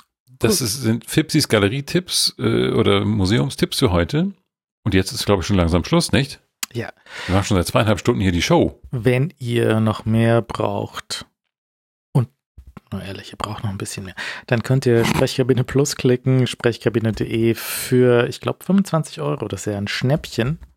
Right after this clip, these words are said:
Speaker 1: Da nehme ich doch gleich zwei.
Speaker 2: Äh, kriegt ihr noch mal f-, zu jeder, fast jeder Folge von der fünften Staffel noch mal ein extra Schmankerl obendrauf.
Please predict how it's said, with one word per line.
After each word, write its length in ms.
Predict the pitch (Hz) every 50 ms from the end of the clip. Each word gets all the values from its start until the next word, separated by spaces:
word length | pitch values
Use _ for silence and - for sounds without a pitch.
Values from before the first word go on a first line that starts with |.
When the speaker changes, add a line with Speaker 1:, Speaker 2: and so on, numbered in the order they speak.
| - - - _ _ _ _ _ _ _ _ - - -
Speaker 1:
Da 140 | - 101 90
nehme 160 | 87 95 95 90
ich 60 | 82
doch 100 | 90 80
gleich 180 | - 87 - -
zwei. 420 | - 85 85 82 71 98 69 - - _ _ - - _ _ _
Speaker 2:
Äh, 400 | - 127 123 120 120 120 120 117
kriegt 400 | 117 - - 151 147 - - -
ihr 220 | 139 131 135 131 131
noch 260 | 131 135 - - -
mal 200 | 143 139 135 131
f-, 180 | 127 - - -
zu 140 | - 151
jeder, 480 | 151 160 160 - 175 170 175 175 175 170
fast 240 | - - 151 - -
jeder 140 | 156 156 147
Folge 300 | - 156 147 147 143 143
von 180 | - - 135
der 100 | 135 123
fünften 360 | - - 143 135 - - -
Staffel 340 | - - - 123 - - 127
noch 160 | 120 113 104 92
mal 180 | 107 107 117
ein 180 | 110 107 104 110
extra 480 | 113 - - - - - 101 101 98 95
Schmankerl 580 | - - - 107 104 113 135 131 - 110 -
obendrauf. 520 | 123 107 - 117 107 - 107 107 120 -